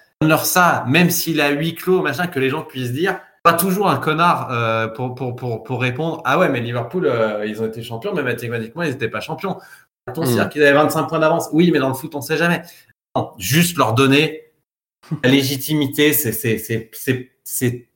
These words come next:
Speaker 1: trois points de plus qui, qui
Speaker 2: C'est, c'est totalement pas temporel ce que je vais dire pour un podcast, mais à écouter les infos de Julien Laurence dans l'after peut-être ce soir.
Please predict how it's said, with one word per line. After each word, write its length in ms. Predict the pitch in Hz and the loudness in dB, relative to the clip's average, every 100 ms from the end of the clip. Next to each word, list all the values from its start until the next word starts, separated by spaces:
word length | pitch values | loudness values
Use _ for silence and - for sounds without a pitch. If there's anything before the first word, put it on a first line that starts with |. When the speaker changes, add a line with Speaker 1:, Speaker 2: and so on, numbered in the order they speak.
| - - - | -8 -8 -2
Speaker 1:
trois 140 | 127 | -2
points 140 | 147 143 | 0 0
de 60 | 123 | -2
plus 260 | 139 127 | -4 -6
qui, 180 | - 104 | -8 -10
qui 120 | 98 - _ _ | -10 -16 _ _
Speaker 2:
C'est, 180 | - 135 | -2 0
c'est 160 | - 135 | 2 2
totalement 460 | 131 139 143 135 135 | 2 2 4 4 4
pas 160 | 139 | 2
temporel 520 | 127 131 - 135 135 | 2 -2 0 2 2
ce 60 | 131 | 0
que 100 | - | -6
je 80 | 113 | -6
vais 80 | 117 | -4
dire 180 | 131 127 | -4 -2
pour 240 | 113 113 | -2 -2
un 40 | |
podcast, 420 | 107 117 - 139 - | -4 -6 -6 -6 -6
mais 300 | 117 110 92 - - | -6 -4 -8 -12 -6
à 100 | 117 | -4
écouter 360 | 117 120 - | -4 -6 -4
les 120 | 120 | -2
infos 260 | 117 107 123 | -2 -4 -6
de 40 | |
Julien 240 | 117 113 113 | -4 -2 0
Laurence 420 | 113 117 117 - | 2 0 -2 -6
dans 220 | 110 107 | -6 -6
l'after 300 | 107 110 - 107 | -6 -6 -8 -8
peut-être 240 | 117 110 - | -10 -12 -12
ce 100 | - | -14
soir. 280 | - - | -14 -16